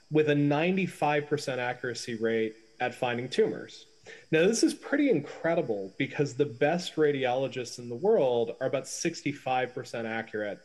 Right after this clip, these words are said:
in finding these tumors. So you have lots and lots of people whose early signs of lung cancer get missed. With this system,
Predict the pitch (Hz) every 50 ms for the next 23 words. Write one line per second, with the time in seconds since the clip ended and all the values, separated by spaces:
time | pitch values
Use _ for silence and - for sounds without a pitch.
0 | _ - 135 120 117 - 123 117 113 113 110 107 107 107 - - 135 120 104 -
1 | - - - - - - - - - - - - - - - - - 160 147 143
2 | 139 147 147 151 147 143 - - 147 139 127 135 131 131 135 135 143 147 160 175
3 | 175 - - 170 147 139 127 123 123 127 - - - 120 113 - - - - 240
4 | 240 - 123 113 110 110 110 110 107 - - - - - - _ _ - - -
5 | - 156 151 151 151 147 147 147 147 143 - - - - 143 147 156 165 165 165
6 | 165 165 - 160 147 139 123 131 127 156 196 226 208 - 151 127 120 - 127 113
7 | 123 117 - 147 156 151 110 - - - - - - - _ _ _ _ _ _
8 | _ _ - 151 143 151 180 202 208 - - - 156 156 147 147 - - - -
9 | - 302 294 - - - 127 117 113 113 113 117 120